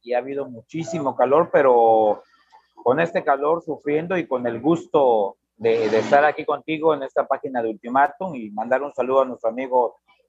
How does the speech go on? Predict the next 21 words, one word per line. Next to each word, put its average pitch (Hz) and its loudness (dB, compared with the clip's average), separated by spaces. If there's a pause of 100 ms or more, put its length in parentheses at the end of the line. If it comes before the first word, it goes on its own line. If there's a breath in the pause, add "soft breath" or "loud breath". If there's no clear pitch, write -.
(180)
Amer 123 -2
Samayoa, 139 0
nuestro 113 -16
director 110 -6
del 110 -10
diario 127 -4
Ultimátum, 131 -4
y 117 -6
a 98 0
su - -16
compañero 113 -4 (420)
Alejandro 120 0
Moguel, 120 0
unos, 123 -6 (100)
eh, 98 -10
eh, 101 -6
excelentes 123 2
periodistas 123 0
que 107 -4
hoy, 117 4
bueno, 117 0